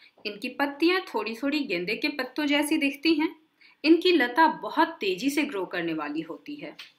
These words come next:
इनके बीज हफ्ते भर में ही उग जाते हैं।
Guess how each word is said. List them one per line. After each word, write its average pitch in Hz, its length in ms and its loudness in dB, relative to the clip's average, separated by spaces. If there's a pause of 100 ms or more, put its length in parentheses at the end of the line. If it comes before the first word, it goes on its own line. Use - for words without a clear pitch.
(880)
इनके 311 320 6
बीज 320 420 4 (120)
हफ्ते - 300 0
भर 311 200 4
में 330 140 6
ही 349 180 0
उग 190 200 -6
जाते 160 340 -10
हैं। 156 260 -18